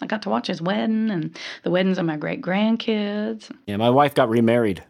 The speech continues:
Speaker 2: My son called him Dad.
Speaker 1: I'm sure you were always in his heart.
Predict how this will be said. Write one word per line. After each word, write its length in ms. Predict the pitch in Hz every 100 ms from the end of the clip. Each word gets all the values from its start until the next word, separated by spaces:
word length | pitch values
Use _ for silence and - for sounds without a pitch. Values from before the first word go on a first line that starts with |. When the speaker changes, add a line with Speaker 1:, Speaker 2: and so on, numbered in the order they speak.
| _ _ _ _ _ _ -
Speaker 2:
My 120 | 107
son 400 | - 120 110 107
called 300 | - 101 98
him 380 | - 139 110 101
Dad. 480 | 104 104 85 78 85 _ _ _ _
Speaker 1:
I'm 140 | 214 196
sure 260 | - 196
you 180 | 185 208
were 120 | 214
always 360 | 202 202 220 208
in 100 | 208
his 160 | 208 208
heart. 380 | 190 180 190